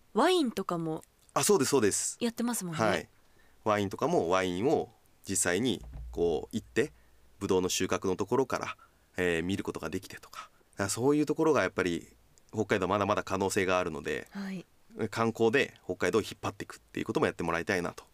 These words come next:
Speaker 2: 思いますね。
Speaker 1: うん、そうですね。北海道の観光盛り上がってほしいですし、
Speaker 2: はい。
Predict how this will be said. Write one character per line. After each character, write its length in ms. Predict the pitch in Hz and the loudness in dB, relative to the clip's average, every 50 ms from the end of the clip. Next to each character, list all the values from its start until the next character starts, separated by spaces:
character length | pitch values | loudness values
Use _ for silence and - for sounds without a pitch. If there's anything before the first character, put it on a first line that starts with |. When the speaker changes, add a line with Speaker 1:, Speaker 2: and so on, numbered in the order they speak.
| _ _ _ | _ _ _
Speaker 2:
思 120 | 82 82 | -8 -6
い 40 | 82 | -6
ま 80 | 85 82 | -6 -6
す 100 | - - | -4 -4
ね。 180 | 101 110 - - - - - | -4 -4 -4 -8 -16 -12 -10
Speaker 1:
う 40 | |
ん、 260 | 202 208 220 208 196 185 | -8 -8 -8 -8 -10 -10
そ 180 | - - 254 262 | -8 -6 -4 -4
う 60 | 262 | -4
で 100 | 254 247 | -4 -6
す 140 | 226 - 214 | -8 -8 -8
ね。 400 | 214 220 226 233 240 240 240 254 - - - - - - - - - - _ _ | -6 -6 -6 -6 -8 -10 -12 -14 -16 -16 -14 -14 -14 -16 -18 -20 -20 -20 _ _
北 160 | - - 277 - | 0 0 0 2
海 240 | - - 330 330 | 4 2 4 4
道 140 | 311 285 262 | 4 2 2
の 100 | 247 240 | 2 0
観 220 | - - 240 233 220 | 0 0 -2 -2 -2
光 340 | - 220 220 214 214 208 - - - - - _ | 0 0 2 4 2 2 0 -4 -14 -20 -14 _
盛 120 | - 208 233 | 2 4 4
り 80 | 254 | 6
上 60 | 302 302 | 4 4
が 100 | 311 311 | 2 0
っ 20 | |
て 100 | - 262 | 0 -4
ほ 120 | 226 240 | -4 -2
し 180 | 247 - 302 302 | 0 2 2 2
い 40 | 262 | 2
で 80 | 277 | 2
す 140 | 269 - - | 0 0 0
し、 320 | - - - 254 247 214 175 | 0 0 2 2 2 0 0
Speaker 2:
は 160 | - 101 101 | 0 0 -2
い。 100 | 87 | -2